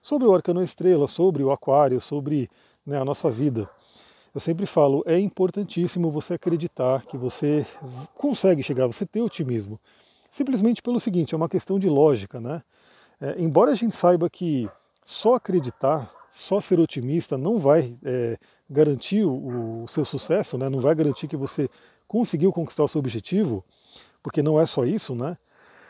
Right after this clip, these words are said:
Mas também, se você não acredita, se você acha que não vai conseguir, aí sim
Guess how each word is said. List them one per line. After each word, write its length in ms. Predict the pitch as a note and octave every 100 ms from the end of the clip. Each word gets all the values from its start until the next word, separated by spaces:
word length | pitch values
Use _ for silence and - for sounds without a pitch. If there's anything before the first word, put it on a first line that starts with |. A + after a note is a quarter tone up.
| _ _
Mas 300 | D#3+ G#3+ A3
também, 480 | G#3+ C#3+ F3+ G#3+ A#2+ _ _
se 200 | - D4
você 280 | C#4 - F#3+
não 200 | F3 B3
acredita, 580 | - F#3 B2+ D#3 D#3+ D#3+
se 120 | D#3+
você 220 | D#3 E3
acha 140 | D3+
que 120 | D#3+ D#3+
não 140 | G3
vai 120 | F3
conseguir, 500 | D#3+ D3 C#3 C3 G3+
aí 200 | F#3 D#3+
sim 360 | G#3+ - E3 F3+